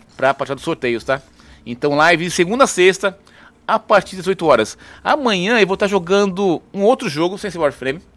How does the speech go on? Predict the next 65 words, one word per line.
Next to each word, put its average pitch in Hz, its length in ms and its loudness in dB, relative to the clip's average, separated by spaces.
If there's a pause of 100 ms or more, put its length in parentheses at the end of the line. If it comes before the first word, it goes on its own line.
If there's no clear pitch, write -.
brincando 123 200 -6
com 123 80 -6
um - 20 -2
amigo, 143 320 -4 (160)
chamado 143 300 -4
Valheim. 104 520 2 (460)
Aí 95 140 0
eu 123 100 0
vou 127 100 0
tá 139 120 2
em 143 100 -4
live, 156 260 4
mas 226 220 0
se - 120 -8
quiser 226 240 -2
entrar 208 260 4
pra 196 120 -6
poder 175 180 -2
assistir 175 440 -6
Valheim, 156 580 2 (360)
e 123 100 -10
não 196 180 6
é 233 60 10
o 247 80 10
jogo 208 260 4
que - 80 -8
eu 233 60 0
vou 196 160 2
ainda 214 140 4
fazer 185 260 0
no 190 140 -8
vídeo 165 200 -6
de 175 60 -6
domingo, 160 500 -8 (320)
beleza? 104 480 -8 (540)
Aí 101 220 0
você 123 160 -6
vai 139 80 -4
ter, 143 120 -4
saber 139 200 -4
o 139 80 0
jogo 143 140 -4
que 139 40 -16
a 131 40 -14
gente - 40 -10
vai 143 80 -6
trazer 135 220 -6
pro - 100 -16
canal 135 240 -4
também. 113 300 -8 (340)
Mas 160 180 2
eu 196 80 0
tenho 202 120 0
outros 196 120 -2
joguinhos, 196 320 -2
mas 196 220 0
aí 202 80 2
no 208 100 -4
sábado, 190 600 2 (380)
que - 100 -2
é 160 40 6
hoje, 160 300 4
né? 180 200 -4
Vou 127 140 -4
deixar 135 640 2